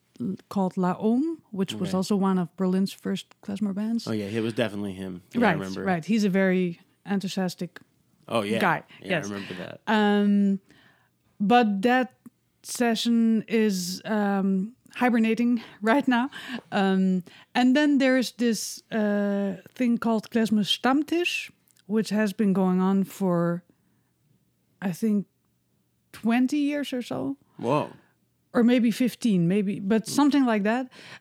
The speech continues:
Speaker 1: Um, which I think actually also was founded by Matthias Groh and Franka Lampe.
Speaker 2: Mm-hmm.
Speaker 1: And, um,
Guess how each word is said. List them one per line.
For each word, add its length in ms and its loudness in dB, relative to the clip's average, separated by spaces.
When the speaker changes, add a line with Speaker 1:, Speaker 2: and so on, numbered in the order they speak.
Speaker 1:
Um, 840 4
which 220 -2
I 100 0
think 280 -2
actually 360 -4
also 360 0
was 220 0
founded 560 0
by 180 2
Matthias 500 0
Groh 440 0
and 480 0
Franka 400 -2
Lampe. 380 -2
Speaker 2:
Mm-hmm. 260 -6
Speaker 1:
And, 640 2
um, 1400 0